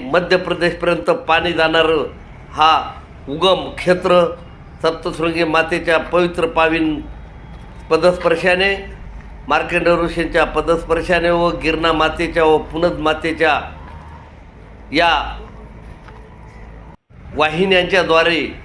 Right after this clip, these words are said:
जो पाणी या भागामध्ये पडतो, साठा आहे, अनेक धरणं आहेत आणि एकदम सुजलाम सुफलाम असा हा भाग.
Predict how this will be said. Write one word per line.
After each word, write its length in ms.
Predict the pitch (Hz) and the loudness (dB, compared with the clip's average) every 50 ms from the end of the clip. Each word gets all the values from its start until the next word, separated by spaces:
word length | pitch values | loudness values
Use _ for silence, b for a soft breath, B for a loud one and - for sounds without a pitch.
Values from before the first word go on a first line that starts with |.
| - - 127 | -16 -6 -2
जो 120 | 143 165 165 | 0 0 0
पाणी 400 | 165 - 156 160 160 175 175 165 151 123 - - 135 | 0 0 0 0 0 0 -2 -2 -2 -6 -8 -6 -2
या 180 | 147 160 160 160 | 0 2 2 0
भागामध्ये 500 | 160 147 151 147 156 156 156 156 156 156 | 0 -2 0 2 2 2 2 2 0 0
पडतो, 420 | 160 156 156 156 156 151 196 196 196 190 190 - - - - - - - - - - - - - - - - - | 0 0 0 0 2 2 2 2 2 0 -2 -8 -14 -18 -18 -18 -18 -18 -18 -20 -20 -20 -20 -20 -20 -14 -4 0
साठा 300 | 156 147 151 - 190 185 | 0 0 2 2 0 0
आहे, 340 | 175 175 180 175 185 185 190 190 - - - | 2 0 0 0 -2 -2 -6 -8 -10 -8 -4
अनेक 360 | - 139 147 165 165 156 147 131 | -2 0 2 2 2 2 0 -4
धरणं 280 | 151 135 147 165 185 | -4 -2 0 2 2
आहेत 960 | 190 165 160 165 170 180 180 170 - - - - - - - - - - - - | 2 2 2 2 0 0 0 -4 -8 -12 -18 -18 -20 -18 -18 -18 -16 -8 -4 0
आणि 340 | 135 156 160 165 165 160 156 156 | 0 0 0 0 0 0 2 0
एकदम 300 | 160 160 151 170 165 160 | 0 0 0 -2 -2 -4
सुजलाम 460 | - - 156 143 143 170 170 165 156 143 | -4 -8 -8 -4 0 2 2 2 0 -2
सुफलाम 480 | - - 151 151 165 165 160 160 156 | -8 -8 -4 0 2 2 4 4 2
असा 220 | 156 151 - 151 147 | 2 2 4 2 4
हा 180 | 143 151 143 143 | 4 4 2 4
भाग. 420 | 147 147 151 147 131 - - | 4 4 4 4 2 -2 -6